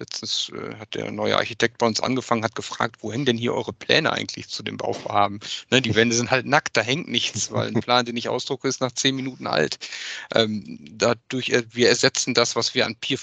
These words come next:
Papier vorher gebraucht haben, halt durch große Bildschirmflächen. Dann stehen da halt die zweiunddreißig Zoller und, äh, wir haben das iPad, wir haben den Laptop und so kann ich das wunderbar ersetzen. Ja, ich hoffe, dass Bauämter jetzt auch hinterherziehen, nachziehen,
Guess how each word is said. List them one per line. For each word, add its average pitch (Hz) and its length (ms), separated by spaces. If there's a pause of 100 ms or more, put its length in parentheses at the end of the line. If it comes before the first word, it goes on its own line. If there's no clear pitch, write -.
(240)
Papier 120 280
vorher 123 300
gebraucht 120 580
haben, 131 240
halt 131 160
durch 131 140
große - 320
Bildschirmflächen. 139 680
Dann 107 140
stehen 143 220
da 101 80
halt 98 140
die 104 60
zweiunddreißig 104 680
Zoller 110 320 (480)
und, 101 340
äh, 107 180
wir 101 120
haben 147 100
das 120 160
iPad, - 400
wir 104 80
haben 131 140
den 120 100
Laptop 104 420 (840)
und 110 260
so - 220
kann 113 180
ich 107 140
das 101 220
wunderbar 104 380
ersetzen. 101 520 (560)
Ja, 117 180
ich - 220
hoffe, 123 200
dass - 440 (180)
Bauämter 135 560
jetzt 117 260
auch 147 220
hinterherziehen, 131 840
nachziehen, 123 680